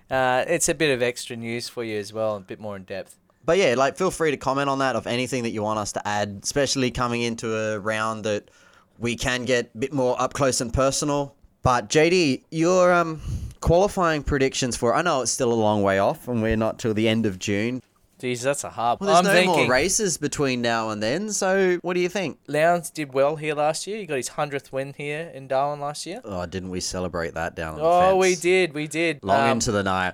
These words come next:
Speaker 1: I, uh, I, uh, have a proud owner of a few hundred. Michael's actually using right now,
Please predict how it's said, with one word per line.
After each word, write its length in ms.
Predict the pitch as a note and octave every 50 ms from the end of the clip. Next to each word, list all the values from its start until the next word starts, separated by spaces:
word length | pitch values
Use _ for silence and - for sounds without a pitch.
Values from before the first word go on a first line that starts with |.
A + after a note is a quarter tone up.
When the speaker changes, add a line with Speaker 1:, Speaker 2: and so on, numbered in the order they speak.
| - -
Speaker 1:
I, 400 | C#3+ D3+ D3+ D#3 D#3 D#3 D3+ D3
uh, 300 | D3 C#3+ C#3 C#3 - - -
I, 360 | B2 C3+ C#3 C#3 C#3 C#3+ - - -
uh, 200 | A#2 B2 B2 C3
have 180 | C#3 D3+ C3+ B2 - -
a 120 | B2+ A#2
proud 600 | - - - D3 D3+ D#3 D3+ D3+ D3+ D#3 - - - -
owner 480 | C#3+ D3+ E3 E3 E3+ E3+ E3+ E3 D#3+
of 220 | C#3 C#3 C3+ B2 C3
a 60 | B2+
few 340 | - - D3+ D3+ D3+ C#3+ C3
hundred. 460 | - D#3 D3+ D#3 D3+ D#3 D#3+ D3+ -
Michael's 380 | D#3 F#3 A3+ C4+ - E4 A#3 E3+
actually 360 | D#3 D#3+ - - - F3+ E3
using 580 | D#3 C#3+ D3+ E3+ F#3+ G3+ F#3 D3+ D#3 C#3+ C#3+ C3+
right 280 | C#3+ D#3 F#3+ B3 G3 F3+
now, 420 | F3 C#3+ A#2+ A2+ B2 D#3+ F3+